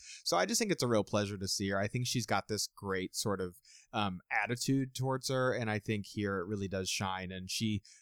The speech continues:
uh, is also seeing her kind of deteriorate in a different way and just getting shorter and a little bit more, uh, kind of manic throughout the film, I really appreciate.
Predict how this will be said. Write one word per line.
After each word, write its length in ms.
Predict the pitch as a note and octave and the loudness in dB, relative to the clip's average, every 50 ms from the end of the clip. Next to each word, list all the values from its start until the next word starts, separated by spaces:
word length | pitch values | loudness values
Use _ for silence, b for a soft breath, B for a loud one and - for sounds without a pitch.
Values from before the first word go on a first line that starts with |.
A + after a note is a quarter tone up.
| B B - | B B -2
uh, 280 | G#2+ G#2+ G#2 G2+ G2+ G2 - | 0 2 4 4 2 2 2
is 400 | C#3 B2+ A#2+ A2+ - - - - | 2 2 2 4 2 2 0 0
also 340 | - B2 C3 B2+ - - E3 | 0 0 0 2 2 0 2
seeing 420 | C3 - - D#3+ D3+ D3 C3 B2 A#2+ - - | 2 4 4 4 4 2 0 -2 -4 -4 -2
her 360 | C3+ D3 C#3 B2 A2 G#2+ - _ - | 2 4 4 4 4 2 0 _ -2
kind 160 | C3+ A#2 A2 | 0 2 2
of 100 | G2 F#2 | 2 0
deteriorate 720 | G#2 G2 - - - A2+ G#2+ G2+ G2 G2 G2 G2 G2 E2 | -2 -4 -4 -4 -2 0 0 0 0 0 0 0 0 -2
in 120 | F2+ G#2 G#2 | -2 -2 -4
a 40 | F#2+ | -4
different 440 | F#2 F#2+ A2 A2 - - C3 - - | -2 -2 -2 -2 -2 -4 -8 -6 -4
way 300 | A#2+ A#2+ A#2 A#2 A#2 A2+ | -2 0 0 2 0 0
and 160 | G#2+ G#2 F#2+ | -2 -2 -4
just 180 | G2 G2+ - - | -6 -8 -4 -4
getting 240 | A2 G2 G2 F#2+ F#2+ | -2 -2 -2 -4 -6
shorter 440 | - - G#2 G2 F#2+ F2 F#2 F#2 F#2+ | -6 -4 -4 -4 -6 -6 -8 -10 -10
and 100 | F#2 F#2+ | -12 -12
a 40 | |
little 280 | F#2+ F#2+ G#2 F#2+ F#2 F2+ | -12 -10 -8 -8 -8 -8
bit 180 | E2 F#2+ F2+ - G#2 | -8 -10 -10 -10 -12
more, 360 | G2 F#2+ F#2 F#2 E2+ F2 - b b b b b - | -12 -10 -8 -8 -8 -8 -10 b b b b b -4
uh, 160 | - G2+ F#2+ | -2 -2 -2
kind 260 | - - A2+ G#2 F#2+ | -2 -2 -4 -4 -4
of 140 | F2 E2 E2+ - _ _ _ G#2 F#2+ | -4 -8 -10 -16 _ _ _ -20 -16
manic 360 | F#2+ F#2 F#2 G2+ A#2+ B2 - - - | -14 -14 -10 -8 -8 -8 -10 -10 -8
throughout 300 | D3+ D3+ D3+ D#3 - - | -6 -6 -6 -4 -4 -6
the 80 | D#3+ | -6
film, 300 | - - E3+ E3+ E3+ F3 F3 | -4 -4 -4 -4 -4 -4 -6
I 40 | |
really 280 | F3 F3 F#3 F#3 F#3 F#3 | -6 -6 -6 -6 -4 -6
appreciate. 680 | F3 - _ - E3+ F3+ - - D#3 C#3+ D3 D3+ D3+ | -6 -4 _ 0 0 0 0 -2 -4 -4 -4 -4 -6